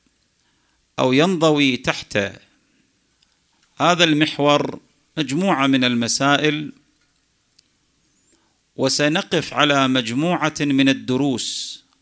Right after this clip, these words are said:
والعبر التي نلتقي بها في حياتنا وتتصل بجوهر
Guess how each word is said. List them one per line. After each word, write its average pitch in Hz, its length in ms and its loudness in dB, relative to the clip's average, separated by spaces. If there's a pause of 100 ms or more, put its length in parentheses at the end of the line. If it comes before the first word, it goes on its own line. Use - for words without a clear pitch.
والعبر 117 760 -2 (1400)
التي 143 960 0 (1800)
نلتقي 156 640 0
بها 165 320 0
في 131 200 -2
حياتنا 113 880 -2
وتتصل 135 1040 -2
بجوهر 143 1000 2